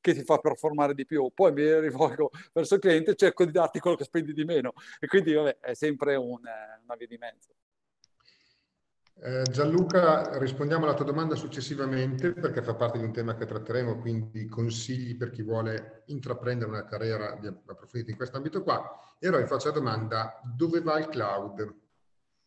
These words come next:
Speaker 2: Dov'è, qual è il futuro del cloud? Andrea.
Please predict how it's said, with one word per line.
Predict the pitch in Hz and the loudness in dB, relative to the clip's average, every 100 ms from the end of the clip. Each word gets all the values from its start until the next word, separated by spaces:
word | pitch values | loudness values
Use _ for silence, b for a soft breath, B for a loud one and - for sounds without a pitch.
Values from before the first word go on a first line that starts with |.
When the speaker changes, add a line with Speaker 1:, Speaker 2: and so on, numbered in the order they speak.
| _ | _
Speaker 2:
Dov'è, | - 120 113 151 147 165 175 175 | -16 -12 -4 0 2 4 4 2
qual | 147 131 139 | 0 2 2
è | 151 | 2
il | - | 0
futuro | - 147 - 110 110 | -4 -10 -8 -4 -2
del | 113 113 | -4 -6
cloud? | 107 87 90 90 190 - _ _ _ _ _ _ _ _ - | -10 -8 -8 -8 -10 -14 _ _ _ _ _ _ _ _ -8
Andrea. | 151 156 135 101 92 - | 0 2 4 2 -2 -8